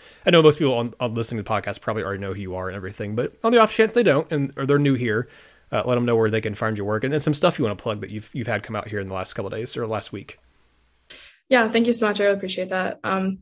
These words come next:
Speaker 2: it's been really fun to come on your podcast 'cause I do not have the bandwidth right now to do my own. <laughs> Um, so it's been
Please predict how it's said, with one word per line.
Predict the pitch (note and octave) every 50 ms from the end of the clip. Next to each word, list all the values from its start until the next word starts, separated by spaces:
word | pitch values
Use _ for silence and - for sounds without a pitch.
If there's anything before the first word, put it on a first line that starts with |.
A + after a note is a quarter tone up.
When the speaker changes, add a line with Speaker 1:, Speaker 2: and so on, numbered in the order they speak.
| - - _ _ _ _ _
Speaker 2:
it's | G#3+ A3 G#3+ G#3+
been | A#3 A3+
really | G#3+ G#3 G3+ G#3
fun | G#3 G3+ G3 F#3+
to | F#3+
come | F#3+ G3+
on | F#3+ F#3+
your | F#3+ F#3
podcast | F#3 F#3+ F#3 F#3+ - G3 F#3 F#3+ F#3+ - -
'cause | - F#3 G3 F#3+ - - - - - _ _ _ _ - -
I | G3+ G3 G3 G3 G3+
do | G3 G3+
not | G3 G3 G3+
have | G#3 G3 G3 G3
the | G3
bandwidth | F#3+ F#3+ F#3+ F#3+ F#3
right | G3 F#3 F#3
now | F#3+ F#3+ F#3+
to | F#3+ - F#3+
do | G3+ G3+
my | G#3 A3 G#3
own. | F#3+ F#3 G3 G#3+ A#3 A#3
<laughs> | A#3
Um, | C4 B3+ - - D4+ C4+ A#3 A3+ B3+
so | A3 - - A3+
it's | G#3 G3+ G3 F#3 -
been | - G3+ D#3+